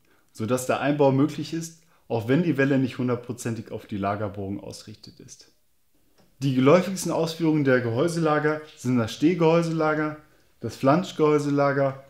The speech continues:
und das Spannkopfgehäuselager. Das Stehgehäuselager zeichnet sich durch seine große statische Traglast aus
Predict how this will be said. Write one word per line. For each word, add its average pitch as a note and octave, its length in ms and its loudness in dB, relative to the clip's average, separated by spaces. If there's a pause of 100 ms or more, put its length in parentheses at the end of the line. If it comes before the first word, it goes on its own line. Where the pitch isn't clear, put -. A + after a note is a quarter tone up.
(320)
und C#3+ 140 0
das C3+ 140 2
Spannkopfgehäuselager. G#2 1200 -4 (840)
Das A2 140 -6
Stehgehäuselager E3+ 920 4
zeichnet D3+ 400 -6
sich C#3+ 200 -6
durch C3 200 -2
seine A#2+ 200 2
große C#3+ 340 -4
statische C3+ 440 -2
Traglast D3+ 540 -6
aus E3+ 420 -8